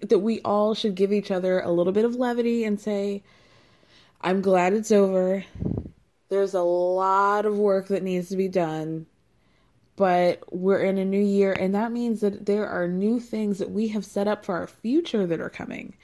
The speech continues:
and those are things to look forward to." And I'm excited about that. I'm excited about taking a shot.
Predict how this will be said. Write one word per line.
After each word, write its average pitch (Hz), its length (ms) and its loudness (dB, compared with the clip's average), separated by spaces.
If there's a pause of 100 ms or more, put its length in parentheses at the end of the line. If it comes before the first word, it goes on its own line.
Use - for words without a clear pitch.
(360)
and 202 180 0
those 320 300 2
are 233 100 2
things 156 300 -8
to 156 80 -4
look 160 160 -6
forward 165 320 -8
to." - 320 -12 (340)
And 208 500 -2 (640)
I'm 214 160 2
excited 233 520 -2
about 202 320 -4
that. 190 320 -6 (320)
I'm 370 160 -8
excited 415 420 -6
about 330 160 -4
taking 320 340 -8
a 214 60 0
shot. - 400 -8